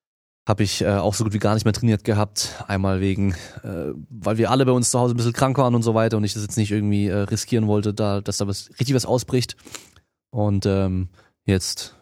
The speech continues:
bin ich wieder dabei und, äh, fangen wieder Vollgas an und, äh, werden ein paar Videos dazu machen. Also,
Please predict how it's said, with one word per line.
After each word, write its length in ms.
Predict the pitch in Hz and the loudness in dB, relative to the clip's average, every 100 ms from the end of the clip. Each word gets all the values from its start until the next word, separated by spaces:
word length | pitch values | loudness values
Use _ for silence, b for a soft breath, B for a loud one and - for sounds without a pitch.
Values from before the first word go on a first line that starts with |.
| _ | _
bin 120 | 98 | 0
ich 80 | 92 | 0
wieder 140 | 98 90 | 0 0
dabei 340 | 87 90 92 | 0 0 0
und, 200 | 90 90 | -2 -2
äh, 160 | 87 90 | -2 -4
fangen 220 | - 92 | -2 0
wieder 140 | 90 | 0
Vollgas 380 | 90 95 90 - | 0 0 -2 -2
an 200 | 92 95 | -2 -2
und, 180 | 90 90 | -2 -4
äh, 220 | 90 98 b b b b b _ | -6 -6 b b b b b _
werden 180 | 104 95 | -4 -2
ein 40 | 98 | -2
paar 120 | 104 | 0
Videos 200 | 117 104 | 2 0
dazu 200 | 104 101 | 0 0
machen. 260 | 95 85 - _ _ _ _ _ _ - | 0 -2 -8 _ _ _ _ _ _ 0
Also, 260 | 117 92 | 2 2